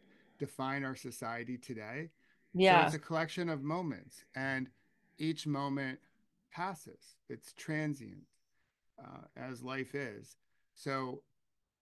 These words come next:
Speaker 1: in that space, I started to find a gratitude practice. And in that space, I found my breath.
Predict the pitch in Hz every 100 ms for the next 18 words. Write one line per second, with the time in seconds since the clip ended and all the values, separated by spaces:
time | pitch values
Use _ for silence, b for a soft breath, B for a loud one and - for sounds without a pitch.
0 | _ 156 170 180 160 135 - - 156 123
1 | 117 135 - - _ _ _ _ _ _
2 | _ - 127 131 - 139 131 123 117 -
3 | 123 120 113 110 - _ _ _ 123 120
4 | 123 131 - 135 139 127 120 135 131 -
5 | - _ _ _ _ - 123 131 135 123
6 | - - 127 123 123 - - - 113 117
7 | 117 110 - _ _ _ _ 139 131 120
8 | 113 104 117 123 - -